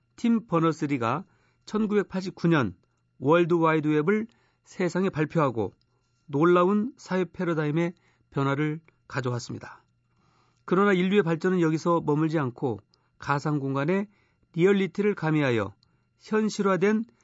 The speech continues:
가상공간을 새롭게 하고 있습니다. 소셜 공간은 이제까지 없었던 전혀 새로운 세상인 블루오션으로,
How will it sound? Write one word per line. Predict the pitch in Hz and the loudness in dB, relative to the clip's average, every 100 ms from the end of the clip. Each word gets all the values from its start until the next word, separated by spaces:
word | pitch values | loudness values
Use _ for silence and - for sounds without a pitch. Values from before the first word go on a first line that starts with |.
| _ _ | _ _
가상공간을 | - 143 143 151 139 139 151 196 - - | -6 -4 -2 -4 -4 -4 -2 -4 -4 -12
새롭게 | - 226 208 - 202 190 - | -8 -4 -4 -4 -4 -4 -6
하고 | - 214 180 | -14 -6 -6
있습니다. | 143 131 120 - - _ _ _ _ _ _ _ _ _ _ _ _ _ _ _ _ | -6 -8 -12 -16 -20 _ _ _ _ _ _ _ _ _ _ _ _ _ _ _ _
소셜 | _ 208 220 220 | _ 0 4 2
공간은 | 190 185 185 208 123 - _ _ _ _ | 2 2 2 2 -2 -6 _ _ _ _
이제까지 | 156 160 170 165 151 147 | -4 -2 0 0 -2 -4
없었던 | 147 160 - 190 - 127 98 - _ _ _ _ _ | -2 -2 0 -2 0 -2 -2 -12 _ _ _ _ _
전혀 | - 156 185 208 | -2 2 2 2
새로운 | 208 220 226 | 0 0 0
세상인 | 185 170 175 196 202 _ _ _ | 0 0 0 0 -4 _ _ _
블루오션으로, | - 180 202 170 165 160 135 120 104 | -2 0 4 4 4 2 2 0 -2